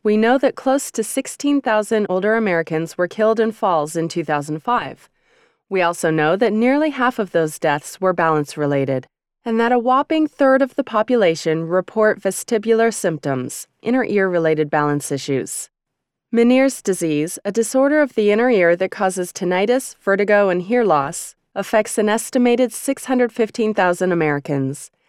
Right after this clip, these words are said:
That's enough in the way of statistics to indicate that substandard ear health has broad implications for overall health.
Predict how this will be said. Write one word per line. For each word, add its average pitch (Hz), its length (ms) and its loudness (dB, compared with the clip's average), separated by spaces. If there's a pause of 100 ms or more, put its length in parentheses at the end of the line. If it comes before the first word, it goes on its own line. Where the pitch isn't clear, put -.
(280)
That's 202 280 -2
enough 240 340 4
in 226 100 2
the 214 100 2
way 202 160 2
of 214 100 0
statistics - 800 -4
to 202 160 -2
indicate 247 480 0
that 190 120 -6
substandard 220 880 -2
ear 190 160 0
health 185 260 -2
has 175 220 -4
broad 175 360 0
implications 180 720 -2
for 180 200 -2
overall 175 480 2
health. 139 420 -6